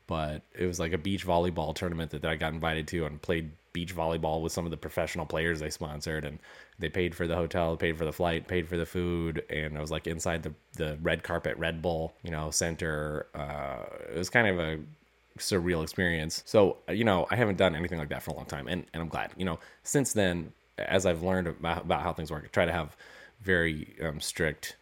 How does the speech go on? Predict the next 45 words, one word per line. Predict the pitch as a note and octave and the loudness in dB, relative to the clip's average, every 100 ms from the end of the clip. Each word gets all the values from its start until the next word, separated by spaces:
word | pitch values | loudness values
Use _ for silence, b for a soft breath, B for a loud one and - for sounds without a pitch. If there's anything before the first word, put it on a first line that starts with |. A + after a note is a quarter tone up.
| - | -2
ethical | F#2+ - E2 E2+ D#2 D#2 | -2 0 -2 -2 -4 -4
guidelines | D2 D2 D2 C2 B1+ D#2 - | -4 -4 -6 -8 -6 -8 -4
kind | F2 D2 | -4 -4
of | D2 | -6
about | C#2+ B1+ - | -4 -6 -6
things. | C2 A1+ G1+ - - | -10 -8 -2 -2 -2
So | - A#2+ | 6 6
it's | A2 | 6
good | - B2 A2 D#2 | 4 6 6 6
that | D2 | 4
Apple | F2 E2+ | 4 4
doesn't | D#2+ C#2+ | -2 -4
pay | - D2 | -4 -4
for | - | -4
this | G1+ - | -8 -6
stuff. | - - - - _ F2+ | -4 -4 -8 -14 _ 4
But | F2+ - | 4 4
I | F#2 | 2
did | E2 G2+ F#2+ - - | 4 2 2 -2 0
get | G#2 F2+ | 4 6
in | E2+ D#2+ | 4 0
very | D2+ D#2 F#2 G2 D#2+ | -8 2 6 6 4
late, | D#2 D2+ | 2 0
so | - | 2
I | E2 | 2
was | |
running | E2+ F#2+ | 4 4
on | E2 D#2 | 2 2
less | E2+ | 2
sleep, | - F2 D#2+ | 2 0 -2
I | C#2+ | -4
think, | E2+ D2+ | -4 -4
than | D#2+ | -2
a | D#2 | 0
lot | D2+ D2+ | -2 -2
of | |
people. | D#2 D2+ C#2+ C#2+ - - | -4 -6 -6 -8 -10 -4
Most | F#2 A2 - | 6 6 8
of | |
the | A2 | 6
days | G#2 G#2 | 8 8
I | G2 | 8
had | G2 E2+ | 6 4
breakfast. | D#2+ F2+ - G2 F2 - - | 4 4 6 4 6 2 0
Uh, | D#2+ D2+ C#2+ | 0 2 0